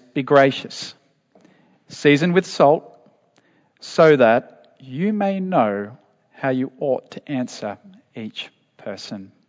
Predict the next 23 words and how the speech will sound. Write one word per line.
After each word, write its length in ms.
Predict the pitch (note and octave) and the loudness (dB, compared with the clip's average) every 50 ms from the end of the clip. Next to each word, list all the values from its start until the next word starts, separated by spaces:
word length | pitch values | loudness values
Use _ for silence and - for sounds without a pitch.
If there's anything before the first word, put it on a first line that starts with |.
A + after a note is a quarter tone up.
| _ _ - | _ _ -20
Would 140 | A#2+ - - | -18 -18 -18
you 60 | - | -18
pray 240 | _ - G2+ G2+ G3+ | _ -10 -8 -8 -8
with 160 | G3+ - - | -10 -12 -12
me? 180 | G#3 G3+ G3 G3+ _ _ _ _ _ _ _ _ _ _ _ _ _ _ _ _ _ _ _ _ _ _ _ _ _ _ _ _ _ _ _ _ _ _ _ _ - - _ _ _ _ _ _ _ _ _ _ _ _ _ _ _ _ _ _ _ _ _ _ _ _ _ _ _ _ _ _ _ _ _ | -14 -14 -16 -16 _ _ _ _ _ _ _ _ _ _ _ _ _ _ _ _ _ _ _ _ _ _ _ _ _ _ _ _ _ _ _ _ _ _ _ _ -20 -20 _ _ _ _ _ _ _ _ _ _ _ _ _ _ _ _ _ _ _ _ _ _ _ _ _ _ _ _ _ _ _ _ _
Lord 200 | - D3+ F3 D#3+ | -2 -2 0 2
God 180 | - D#3+ D3+ C#3+ | 4 4 6 6
Almighty, 480 | C#3 C3+ A#2+ A2+ A2+ A2+ A2 A2 A2 A2+ | 4 4 0 -2 -4 -4 -4 -4 -4 -6
as 220 | A2 G#2+ - - | -6 -6 -8 -10
we 180 | A#2+ A#2 A2 G#2 | -8 -8 -8 -10
come 340 | - - - D#3+ D#3 D#3+ | -12 -8 -6 -4 -4 -4
before 340 | D#3+ D#3+ - _ - C3+ B2+ | -6 -12 -14 _ -10 -8 -8
your 200 | A#2+ A#2+ A#2+ B2 | -6 -6 -6 -8
throne 640 | - - - - - - B2 B2 A#2+ A#2+ A#2 A2+ G#2+ | -8 -12 -20 -20 -12 -6 -2 -2 0 0 0 -2 -4
this 200 | G#2+ G2+ - - | -6 -8 -10 -10
morning 300 | B2 A#2 A2+ G#2+ G2+ G2+ | -8 -6 -6 -6 -6 -8
as 100 | G#2 G2+ | -8 -8
your 100 | - A#2 | -8 -10
people, 560 | - - - - C3 C3+ C3 - - F#2+ - - _ _ _ _ _ _ _ _ _ _ _ _ _ _ _ _ _ _ _ _ _ _ _ _ _ _ _ _ _ _ _ _ _ - | -12 -12 -12 -10 -10 -10 -10 -10 -12 -14 -14 -16 _ _ _ _ _ _ _ _ _ _ _ _ _ _ _ _ _ _ _ _ _ _ _ _ _ _ _ _ _ _ _ _ _ -20
we 400 | B2+ C3 D3 F#3 G3+ A3 G#3+ G3 | -16 -4 0 2 4 6 6 8
are 140 | F#3+ F3+ | 6 6
so 420 | E3+ - - - G3 F#3+ G3 G3 G3 | 4 2 -2 2 4 6 6 4 4
thankful 760 | - - - G3 D#3+ D#3 D#3 - - - - A#2+ G2 - | 0 -2 0 0 2 0 0 -4 -8 -10 -10 -10 -10 -10